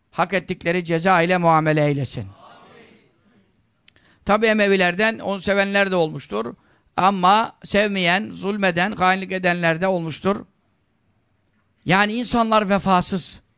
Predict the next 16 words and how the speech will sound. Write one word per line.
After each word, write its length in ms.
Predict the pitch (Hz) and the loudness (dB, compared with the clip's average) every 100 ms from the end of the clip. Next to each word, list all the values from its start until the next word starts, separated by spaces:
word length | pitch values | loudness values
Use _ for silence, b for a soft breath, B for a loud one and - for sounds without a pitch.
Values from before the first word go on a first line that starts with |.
| _ _ _ - | _ _ _ 0
Öyle 300 | 220 233 220 | 2 4 0
bir 80 | 202 | 0
zaman 380 | 208 214 220 | 0 2 0
geldi, 300 | 202 196 196 | 0 0 0
işte 240 | 226 185 220 | -6 -2 0
o 320 | 220 214 190 | 2 2 -2
vefat 580 | 160 - 190 196 220 226 | -8 -2 0 2 0 0
edeceği 420 | 214 208 208 269 | -2 -2 -2 -2
zaman 380 | 247 208 240 240 b b - | -2 0 -2 -2 b b 0
bir 100 | 208 | 0
rivayet, 360 | 220 214 220 - | 2 2 2 0
sabah 280 | 202 220 | 0 2
namazına 360 | 220 214 208 202 | 2 0 0 0
gelirken 560 | 190 208 262 226 190 170 | 0 0 0 -2 -2 -4
bir 100 | 233 | -2
rivayet 400 | 262 220 208 | 2 2 2